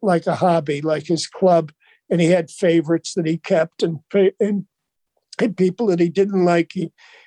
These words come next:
he, he got rid of. And, uh, and, and they, they walked a narrow thing of, of, uh, who they wanted to have on the team. It was like an all men's club.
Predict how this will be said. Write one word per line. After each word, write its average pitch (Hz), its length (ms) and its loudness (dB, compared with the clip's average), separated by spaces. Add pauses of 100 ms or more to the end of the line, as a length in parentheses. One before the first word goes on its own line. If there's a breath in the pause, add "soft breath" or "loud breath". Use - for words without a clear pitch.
he, 180 180 0
he 175 160 0
got 175 340 0
rid 170 220 0
of. 165 280 0
And, 156 300 -8
uh, 151 320 -2 (640)
and, 175 280 0
and 175 160 2
they, 170 100 4 (320)
they 185 120 2
walked 185 420 0
a 208 60 0
narrow 175 480 0
thing 170 400 -2
of, 151 180 -6 (140)
of, 156 340 -2
uh, 147 300 0 (540 soft breath)
who 214 140 2
they 190 160 2
wanted 170 440 0
to 185 120 0
have 160 280 0
on 160 140 -6
the 151 100 -6
team. 165 340 0
It 160 120 -6
was 165 200 -4
like 160 220 0
an 160 100 -2
all 165 220 2
men's 165 420 0
club. 160 320 -2